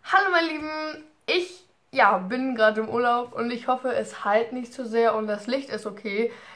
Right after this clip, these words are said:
Denn ja, ich bin gerade im Hotelzimmer und dachte mir, ich drehe vor der Abreise noch ein, ähm, Berlin-Haul sozusagen. Ja, wir waren heute noch, ähm, bei Primark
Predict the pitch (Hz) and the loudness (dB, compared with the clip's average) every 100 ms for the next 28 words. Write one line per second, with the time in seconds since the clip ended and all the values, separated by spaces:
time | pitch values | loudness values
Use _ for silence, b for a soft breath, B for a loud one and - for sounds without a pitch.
0 | - 269 269 - - 269 254 233 226 220 | 2 4 4 2 -2 -2 0 0 0 -2
1 | 240 220 247 226 214 220 254 262 226 233 | -2 -2 0 0 2 2 2 2 0 0
2 | 220 233 - 247 262 285 277 277 277 285 | 0 -4 -12 -6 -2 2 4 4 0 -6
3 | B B _ 254 269 262 - 233 240 233 | B B _ 4 6 6 4 2 4 4
4 | 240 240 233 233 - 208 208 208 208 202 | 4 0 0 0 2 2 2 0 0 0
5 | 196 202 208 262 254 202 196 196 196 196 | 2 2 4 2 0 4 8 8 6 -4
6 | 208 196 185 202 240 247 B B 226 254 | -2 2 2 2 -2 -8 B B 2 4
7 | 277 269 269 247 247 - 214 208 208 202 | 4 4 2 2 -2 2 2 2 -2 -6
8 | - 202 185 180 180 180 180 175 170 - | 0 6 8 8 6 4 4 0 -2 -4
9 | - - - - - - - - - - | -4 -4 -4 -10 -14 -18 -20 -18 -18 -20
10 | _ - 202 190 196 220 247 285 359 - | _ -2 2 4 4 4 6 6 4 2